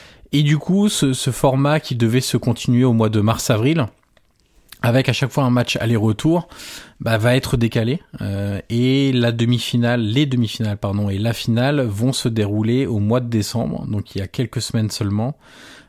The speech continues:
euh, sur un match unique. Euh, et ça s'est déroulé non pas au Mexique ou dans un des deux pays, enfin le, le pays d'un des deux clubs qui, qui pouvait recevoir, mais à Orlando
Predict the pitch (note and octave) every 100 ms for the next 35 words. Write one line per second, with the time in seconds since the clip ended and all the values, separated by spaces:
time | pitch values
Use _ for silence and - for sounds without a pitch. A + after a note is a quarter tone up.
0 | - A#2 G#2+ G#2 - A#2 A2+ C3 - A2
1 | G#2+ - - - G2+ G2 F#2+ F#2+ F#2+ F#2
2 | - G#2+ - G#2+ - G#2 G#2 G#2+ G#2+ A2
3 | A#2+ A#2+ A#2+ A#2 G#2 G2+ G2 - A#2+ -
4 | G#2 G2 G2 F#2+ F#2 G2 A2 G#2+ G#2 G2+
5 | A#2 A2+ G#2 - G2+ F#2+ F#2 F2+ - F#2
6 | G2 F2+ F#2 G2 A#2 A2+ G#2+ G2+ G2+ G#2
7 | - A#2+ - - G2+ - - - G#2+ G2+
8 | - F#2+ A#2+ D3+ - - - - - -
9 | A2 A2 A2 - - D3 C#3+ C3 B2 B2
10 | C3+ D#3+